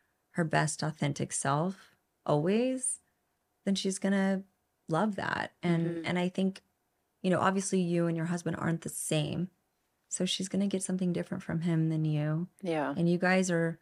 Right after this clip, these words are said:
Speaker 1: she chose you guys to be their, her parent.
Speaker 2: Mm-hmm.
Speaker 1: And so you're meant to go through whatever, however you, you go through this life together. And it's,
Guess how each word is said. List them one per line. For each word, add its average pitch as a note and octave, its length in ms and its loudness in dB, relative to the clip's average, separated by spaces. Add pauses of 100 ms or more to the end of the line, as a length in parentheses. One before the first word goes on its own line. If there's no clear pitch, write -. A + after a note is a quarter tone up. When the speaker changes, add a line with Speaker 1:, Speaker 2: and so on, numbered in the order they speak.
(340)
Speaker 1:
she - 200 -2
chose G3+ 340 2
you F#3 80 2
guys D3+ 540 -2 (300)
to - 100 -6
be D#3 480 0 (240)
their, E3 300 0
her D#3+ 180 -4
parent. D3+ 520 -6
Speaker 2:
Mm-hmm. F3 360 -6 (180)
Speaker 1:
And F3 200 2
so - 120 -2
you're F3+ 240 4
meant F3+ 360 2
to - 120 -4
go E3+ 260 2
through F3+ 320 0
whatever, E3 520 -2
however E3+ 360 -2
you, E3 300 -4 (600)
you D#3+ 80 -4
go E3+ 160 2
through E3+ 200 -4
this E3 200 -6
life F#3 260 0
together. - 640 -4 (200)
And D#3+ 240 -2
it's, - 420 -4